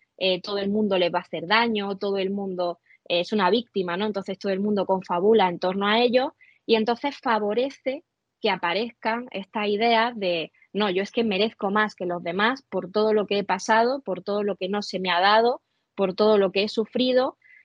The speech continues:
y, y en definitiva, pues soy una víctima y el mundo me lo tiene que recompensar de alguna manera". Entonces,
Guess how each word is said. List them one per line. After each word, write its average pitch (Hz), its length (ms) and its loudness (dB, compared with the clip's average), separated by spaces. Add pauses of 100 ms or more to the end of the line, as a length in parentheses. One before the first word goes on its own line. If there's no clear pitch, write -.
(200)
y, 208 380 4
y 214 80 2
en 196 100 -2
definitiva, 196 680 0
pues 208 180 -6
soy 214 180 -2
una 208 200 0
víctima 247 520 -2
y 240 60 2
el 190 120 0
mundo 208 420 0
me 214 100 -4
lo 175 100 0
tiene 190 220 -2
que 208 100 0
recompensar 180 760 0
de 180 80 -2
alguna 165 320 -8
manera". 175 420 -2
Entonces, 175 480 -4